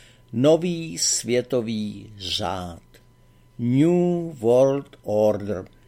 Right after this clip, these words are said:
Vyložím vám šokující detaily Ďábelských úmyslů,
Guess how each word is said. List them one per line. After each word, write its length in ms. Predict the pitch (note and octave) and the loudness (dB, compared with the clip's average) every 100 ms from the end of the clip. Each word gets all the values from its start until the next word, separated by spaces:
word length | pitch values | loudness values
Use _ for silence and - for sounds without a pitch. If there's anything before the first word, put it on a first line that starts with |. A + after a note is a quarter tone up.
| _ _ _ _ - | _ _ _ _ -12
Vyložím 680 | A2+ E3+ G3 F3+ F3+ F3+ F3 | 0 2 2 0 -2 -2 2
vám 260 | C#3+ B2+ A#2+ | 4 4 0
šokující 920 | - E3+ G#3 G3+ F#3+ - - F3 E3 | -2 -2 -2 -4 -2 -4 -4 -4 0
detaily 580 | C#3+ C#3 C#3+ D3+ D3 B2+ | 0 2 4 4 2 2
Ďábelských 760 | B2 A#2 C3 C3 - G#2 - | 2 2 0 0 -4 -8 -8
úmyslů, 920 | B2+ A#2+ C3 - - C3+ C#3 C3+ C#3+ | -4 -2 -2 -4 -4 -4 -2 -4 -6